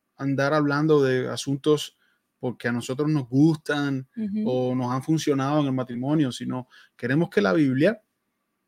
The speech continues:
Speaker 1: que es la regla de fe y conducta para los creyentes,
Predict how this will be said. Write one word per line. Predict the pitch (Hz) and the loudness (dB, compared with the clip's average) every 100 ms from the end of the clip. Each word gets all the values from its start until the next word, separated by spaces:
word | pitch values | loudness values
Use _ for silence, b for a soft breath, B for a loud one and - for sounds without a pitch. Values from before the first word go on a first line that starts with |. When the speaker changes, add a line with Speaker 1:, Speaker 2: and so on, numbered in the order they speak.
| _ _ | _ _
Speaker 1:
que | - 123 | -4 -4
es | 117 | 0
la | 156 151 | 0 2
regla | 147 151 160 | 2 4 2
de | 156 | 0
fe | 139 139 | 0 2
y | 147 | 2
conducta | 151 147 131 127 151 143 | 2 0 0 -2 -2 -2
para | 139 | -2
los | 135 | -2
creyentes, | - 143 139 123 123 131 - | -2 -2 0 0 -2 -6 -8